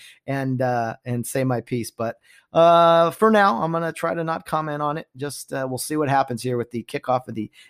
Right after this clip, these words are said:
N F L season. Some sad news, man. Uh, Von Miller likely out for the season. Not, nothing official to my knowledge.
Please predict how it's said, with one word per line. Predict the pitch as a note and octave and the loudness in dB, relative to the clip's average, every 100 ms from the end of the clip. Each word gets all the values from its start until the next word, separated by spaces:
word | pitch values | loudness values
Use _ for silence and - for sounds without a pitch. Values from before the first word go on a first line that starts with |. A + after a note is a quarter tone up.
| _ D3+ | _ -2
N | D3 | 0
F | C3 | 2
L | B2+ C3 | 2 2
season. | - A#2 A2 A2 _ _ _ _ _ - | 0 0 0 -4 _ _ _ _ _ -2
Some | D4 | 4
sad | D4+ - G3 - D4 | 6 6 4 4 6
news, | C#4 F#3+ C3 C#3+ | 6 6 4 0
man. | D#3 E3 D3+ | -2 -2 -2
Uh, | D#3+ D3+ B2 - - - _ _ D#3 | -2 -2 -4 -10 -18 -20 _ _ -6
Von | E3 C#4 E4+ D#3 | 0 2 4 4
Miller | D3 F#3+ G2 - _ _ C#3 | 4 4 0 -6 _ _ 0
likely | G#3+ D4 C#4 G3+ | 2 2 2 2
out | G3 | 2
for | - | -2
the | E3+ | -4
season. | D3+ D#3 D3+ D#3 E3 | -2 0 0 0 -4
Not, | F3+ A#3+ - | -4 -4 -6
nothing | G3 G#3 A3 A#3 A3+ A3+ | -6 -4 -6 -6 -4 -4
official | G3 - G3+ - G3+ G3+ F#3+ | -6 -6 -6 -4 -4 -4 -6
to | G3 | -4
my | F3+ D#3+ | -2 0
knowledge. | E3+ F#3 F3 E3 | 0 2 2 0